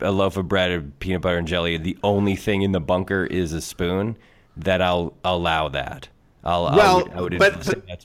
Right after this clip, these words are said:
Speaker 1: possible, but, uh, other, in any other scenario, using a spoon to scoop out jelly and then spread it on the bread for your sandwiches is a horrifying crime against humanity. <laughs>
Speaker 2: Well, this leads to the question then.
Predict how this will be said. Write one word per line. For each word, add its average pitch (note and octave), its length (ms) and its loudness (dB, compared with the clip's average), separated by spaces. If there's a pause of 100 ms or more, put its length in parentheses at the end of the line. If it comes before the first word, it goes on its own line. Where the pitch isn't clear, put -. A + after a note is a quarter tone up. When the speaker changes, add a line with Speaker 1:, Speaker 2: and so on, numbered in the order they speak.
(120)
Speaker 1:
possible, D2 480 -4
but, C#2+ 400 -8
uh, D#2 260 0 (100)
other, A2 160 0
in A2 200 0
any B2+ 320 4
other G#2+ 240 4
scenario, F2+ 760 0 (320)
using A#2 640 2 (240)
a - 80 -4
spoon G2 600 0
to F2+ 100 -4
scoop - 360 -4
out E2+ 280 -2
jelly E2 560 -2
and E2 160 -4
then E2 180 -2
spread E2+ 400 -4
it E2+ 80 -2
on D#2 220 -2
the D2+ 80 -6
bread D#2 340 -4
for D#2 120 -8
your D2+ 260 -4 (240)
sandwiches D2+ 680 -6
is D#2 200 -8
a D2+ 60 -6
horrifying D#2 720 -4
crime C#2+ 280 -4
against C2+ 300 -8
humanity. C2 540 -4
<laughs> - 40 -16 (440)
Speaker 2:
Well, A#3+ 160 6
this G#3+ 260 4
leads F#3+ 320 4
to G3+ 100 2
the G3 80 2
question D3+ 460 2
then. A2+ 180 -4